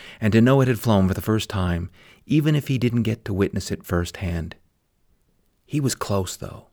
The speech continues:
There was an evening in early August where if he had opened the balcony door and the din on fifty-sixth Street had quieted a little, he could have heard the R V six doing circuits at the Delta Heritage Air Park.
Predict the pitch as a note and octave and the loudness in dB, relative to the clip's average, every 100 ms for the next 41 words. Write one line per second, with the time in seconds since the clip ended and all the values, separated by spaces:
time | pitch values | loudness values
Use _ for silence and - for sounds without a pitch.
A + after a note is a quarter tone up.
0 | _ _ _ _ _ _ _ _ - - | _ _ _ _ _ _ _ _ -20 -8
1 | - A#2 A#2 A#2+ C3 C#3+ C#3 C3+ C3+ A2 | 2 4 6 6 6 4 4 2 2 0
2 | G#2 B2 B2+ B2 G#2 G2 F#2 - - G#2 | 0 0 2 2 4 2 0 -2 0 0
3 | G2+ - G2 F#2+ C#3+ C3+ C3+ B2+ A2 A2+ | 0 0 -2 0 0 0 0 0 2 2
4 | A#2 A#2 A2 G2 F#2 F2 F2+ - _ _ | 2 0 2 4 4 2 -2 -8 _ _
5 | - - G#2+ G#2 G2+ F2+ A#2 A#2+ G#2+ G2+ | -20 -4 2 4 2 4 4 4 4 2
6 | G#2+ G#2+ A2 - A2 - - G2+ F#2+ - | 0 -2 -2 -4 -4 -6 -2 -2 -2 -6
7 | - A2+ G#2+ F#2 F#2 F2+ F2+ F#2+ - _ | -2 0 0 -2 -4 -4 -4 -8 -14 _
8 | - - - - A#2 C3 B2 - C3 B2 | -20 -20 -8 -4 4 4 4 4 2 4
9 | A2 A#2+ A#2 A2+ G#2+ A2 - - G#2+ G2+ | 6 6 4 2 0 -4 -4 0 2 2
10 | - A#2 A2 F#2+ - - - E2+ F#2+ G#2 | 0 -2 -2 -4 -8 -12 -10 -2 -2 -2
11 | F#2+ - G2+ G2 F#2 - F#2 - F2 E2+ | -4 0 0 0 -6 -6 -6 -6 -10 -14
12 | - | -20